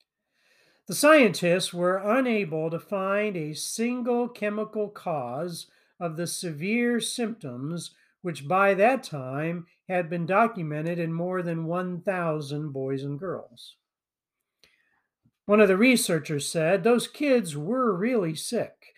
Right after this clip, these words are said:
There is no doubt about it." But they were not sick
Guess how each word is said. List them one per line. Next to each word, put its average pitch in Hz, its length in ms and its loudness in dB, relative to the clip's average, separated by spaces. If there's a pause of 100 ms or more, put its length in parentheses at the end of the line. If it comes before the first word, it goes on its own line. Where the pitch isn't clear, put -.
(200)
There 202 240 4
is 160 160 0
no 190 360 4
doubt 202 280 2
about 175 320 -4
it." - 240 -20 (1080)
But 156 520 -2 (920)
they 160 140 -2
were 151 200 -4
not 233 300 2
sick 139 600 -8